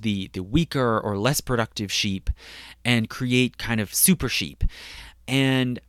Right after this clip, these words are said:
increasingly in the eighteen hundreds, people then applied that thinking to people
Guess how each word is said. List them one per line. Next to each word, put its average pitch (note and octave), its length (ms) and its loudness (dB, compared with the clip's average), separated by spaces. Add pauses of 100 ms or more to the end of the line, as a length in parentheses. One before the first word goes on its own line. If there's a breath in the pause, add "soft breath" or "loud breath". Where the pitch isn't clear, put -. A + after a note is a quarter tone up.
(300)
increasingly D3 720 2
in B2+ 40 4
the D3+ 160 4
eighteen F3 220 0
hundreds, B2+ 440 2
people C3 340 0
then A2+ 260 0
applied A#2+ 840 2
that A#2 220 -2
thinking A2 640 -2
to G#2 260 -2
people - 680 2